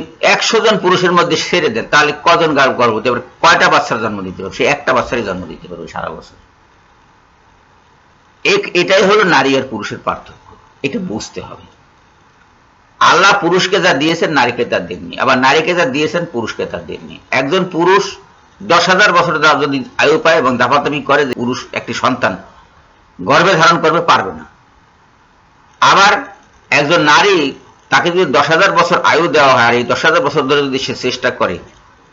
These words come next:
যে দশটা নারীর গর্ভে সন্তান উৎপাদন করবে, পারবে না। যার বৈশিষ্ট্য তাকে দেওয়া হয়েছে, এবং যার যেখানে কাজ, সে সেখানে থাকবে। ঘরে নারী কাজ করে, ঘরের উষ্ণতায়,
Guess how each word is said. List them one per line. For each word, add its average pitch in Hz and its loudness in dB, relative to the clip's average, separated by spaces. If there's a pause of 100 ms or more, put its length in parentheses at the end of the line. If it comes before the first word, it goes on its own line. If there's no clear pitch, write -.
(380)
যে 123 0 (320)
দশটা 143 0
নারীর 131 2
গর্ভে 131 0
সন্তান 120 -2
উৎপাদন 101 -6
করবে, 92 -8
পারবে 95 0
না। 78 -18 (1700)
যার 151 4
বৈশিষ্ট্য 165 0
তাকে - -2
দেওয়া 82 -12
হয়েছে, - -20 (640)
এবং 151 2 (100)
যার 156 4
যেখানে 175 0
কাজ, 185 -4
সে - -6
সেখানে 92 -8
থাকবে। - -14 (880)
ঘরে 185 2
নারী 190 2
কাজ 165 2 (120)
করে, 101 -2 (100)
ঘরের 175 2
উষ্ণতায়, 151 -4